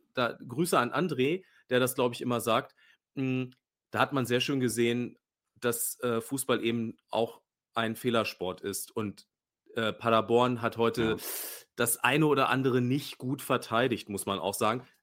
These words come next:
Speaker 1: Ist okay, ne? Also, ich mein, muss man dann auch annehmen können, das haben wir gut gemacht. Aber, ähm, da, das war schon vogelwild auch bei dem, äh, bei denen im Sechzehner. Also, es hätte nie, äh,
Speaker 2: Mhm.
Speaker 1: nie so kommen dürfen. Aber hey,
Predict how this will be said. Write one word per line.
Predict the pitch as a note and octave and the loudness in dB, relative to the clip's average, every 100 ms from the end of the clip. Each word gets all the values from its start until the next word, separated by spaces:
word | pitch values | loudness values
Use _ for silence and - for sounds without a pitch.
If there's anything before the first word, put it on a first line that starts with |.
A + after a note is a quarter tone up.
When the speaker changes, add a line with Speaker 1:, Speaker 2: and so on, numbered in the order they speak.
| _ _ - | _ _ 0
Speaker 1:
Ist | F3 | 2
okay, | F3+ - C#3 G3 D#4 - | 2 0 0 0 -2 -2
ne? | F3 E3 | 0 2
Also, | D#3 D#3+ C#3 | 2 2 0
ich | C#3+ | -2
mein, | D3+ D3 C#3 B2 - - - - - _ - - | 0 0 -4 -10 -20 -20 -20 -20 -20 _ -20 -4
muss | D#3 - | -2 2
man | D#3 | 4
dann | D3 C#3+ | 4 2
auch | B2+ - | -2 0
annehmen | C#3 D#3+ E3 F3 | 0 2 2 0
können, | E3+ F#3 F#3+ | -2 -2 0
das | C3+ | -2
haben | B2+ | 0
wir | B2+ | -2
gut | C3 D3+ | -2 -2
gemacht. | F#3 E3+ G3 - - - - - _ - | 0 0 -4 -10 -20 -20 -20 -20 _ -4
Aber, | B2+ C3 B2+ B2+ B2+ C3+ | 2 6 6 4 2 0
ähm, | B2+ B2 A#2+ A#2+ - - - _ _ _ - | 2 0 -2 -6 -10 -16 -20 _ _ _ -4
da, | A#2+ A#2 - - _ - | -2 -2 -6 -20 _ -6
das | A#2 C3 | 0 2
war | B2 | 2
schon | B2+ | 0
vogelwild | - B2+ A#2 F#2+ A2 G#2 | 0 2 2 0 -2 -2
auch | E2 F2+ - | -4 -6 -2
bei | F2+ | -2
dem, | F#2+ F#2 F2+ - | 0 -2 -4 -10
äh, | - | -10
bei | - G2+ | -6 -4
denen | G2 F#2 | 0 -2
im | F2 E2+ | -4 -6
Sechzehner. | F#2 - F#2+ | -6 -4 -6
Also, | F#2+ G2+ | -4 -6
es | - | -4
hätte | G#2 G2+ | -4 -2
nie, | G#2+ A2 G2+ | 0 0 0
äh, | - F#2+ F#2+ F#2 | -2 0 0 0
Speaker 2:
Mhm. | F2+ E2+ G#2 | -2 -4 -4
Speaker 1:
nie | G#2 | -4
so | G2+ | -6
kommen | F#2 G#2+ F#2 | -4 -4 -4
dürfen. | D#2+ - - | -8 -10 -2
Aber | A2+ B2+ A#2+ - | 2 4 4 2
hey, | F#3+ - | -2 -2